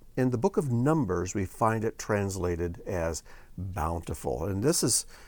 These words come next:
uh, this is the passage, Numbers seventeen eight. This is where,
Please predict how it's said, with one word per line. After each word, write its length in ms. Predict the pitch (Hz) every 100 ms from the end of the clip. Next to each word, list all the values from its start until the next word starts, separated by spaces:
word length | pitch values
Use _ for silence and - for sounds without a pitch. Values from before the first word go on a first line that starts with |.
| - -
uh, 520 | 107 104 101 98 92
this 240 | - 165 -
is 100 | -
the 100 | -
passage, 600 | - 123 123 - 73 -
Numbers 440 | 98 113 101 85
seventeen 540 | - 107 131 123 113 92
eight. 200 | 78 - - - - - - - - - -
This 200 | 160 180
is 100 | 170
where, 340 | 151 135 120